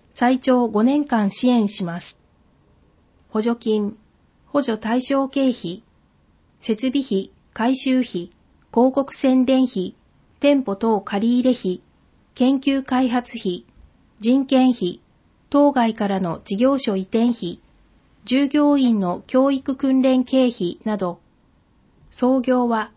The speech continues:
年間上限額四百五十万円、事業拡大は年間上限額千二百万円、設備投資を伴わない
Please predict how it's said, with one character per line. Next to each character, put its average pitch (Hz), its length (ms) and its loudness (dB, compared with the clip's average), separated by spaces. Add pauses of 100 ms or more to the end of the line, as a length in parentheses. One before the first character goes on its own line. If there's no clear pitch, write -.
(280)
年 269 240 0
間 277 240 0
上 269 240 0
限 269 260 2
額 220 380 -4 (120)
四 269 220 2
百 233 240 -2
五 175 160 -6
十 233 220 -2
万 226 300 0
円、 175 240 -8 (800)
事 269 140 -4
業 277 220 4
拡 196 280 -4
大 196 240 -2
は 185 220 -4 (160)
年 254 220 0
間 262 240 2
上 262 240 2
限 254 240 0
額 202 400 -4
千 277 280 0
二 208 100 2
百 254 260 -2
万 254 260 2
円、 175 260 -8 (960)
設 226 300 -4
備 285 120 0
投 294 220 0
資 269 160 -2
を 202 100 0
伴 220 420 2
わ 240 120 2
な 208 140 0
い 180 140 -10